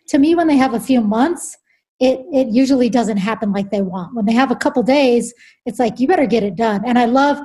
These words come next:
her name is Doctor Chabot. She's, uh, um, one of the psychologists that helps the Hoarders. And I just love her approach and her,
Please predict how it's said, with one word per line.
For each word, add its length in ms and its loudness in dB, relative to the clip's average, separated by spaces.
her 80 2
name 160 4
is 120 0
Doctor 360 0
Chabot. 840 0
She's, 360 0
uh, 280 0
um, 520 -2
one 220 2
of 100 2
the 80 -2
psychologists 800 -2
that 120 -6
helps 260 -4
the 80 -4
Hoarders. 280 0
And 100 2
I 60 2
just 240 -8
love 200 0
her 140 2
approach 600 -2
and 140 -2
her, 300 -2